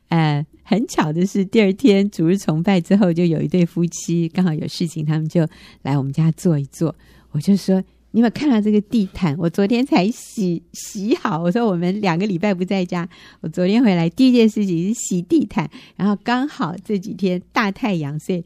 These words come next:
晒干了又放回来了。”他们很惊讶，他说：“如果我们两个礼拜不在家，我们回来不会大扫除。” <laughs> 但是我觉得一个家里弄干净哈，你的心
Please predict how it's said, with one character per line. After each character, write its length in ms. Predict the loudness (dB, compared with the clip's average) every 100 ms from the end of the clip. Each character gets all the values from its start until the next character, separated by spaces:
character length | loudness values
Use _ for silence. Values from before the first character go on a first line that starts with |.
| _ -10
晒 240 | -4 -2
干 260 | 0 -2 -2
了 120 | -4
又 120 | -6
放 240 | -4 -2 0
回 120 | -2
来 220 | -4 -6
了。” 100 | -8 -10 -20 -20 -20 -12
他 140 | -4 0
们 160 | 2
很 140 | 2 0
惊 220 | 0 2
讶， 180 | 2 0
他 160 | -2
说 120 | 0 0 0
：“如 80 | 0
果 120 | 2
我 120 | 2
们 120 | 2
两 160 | 0 -2
个 120 | -2
礼 100 | -2
拜 160 | -2 -2
不 140 | -2
在 240 | -2 -2
家， 260 | -2 -2 -2
我 60 | -2
们 120 | -4
回 200 | -2 -2
来 160 | -2
不 160 | -2 -2
会 120 | -2
大 240 | 0 2 4
扫 160 | 4 2 2
除。” 280 | -2 -6 -6 -6 -12 _ -20 -20
<laughs> 200 | -20 -8
但 160 | -2 2
是 80 | 6
我 120 | 8 6
觉 320 | 4 4 4
得 360 | 4 2 2 -2
一 100 | 0
个 120 | 0
家 260 | 0 0 0
里 140 | 0
弄 200 | 2 0 0
干 280 | 0 -2 -2
净 280 | -2 -4
哈， 240 | -4 -8 -8 -12 _ -4
你 180 | 0 0
的 100 | 0
心 360 | 0 2 2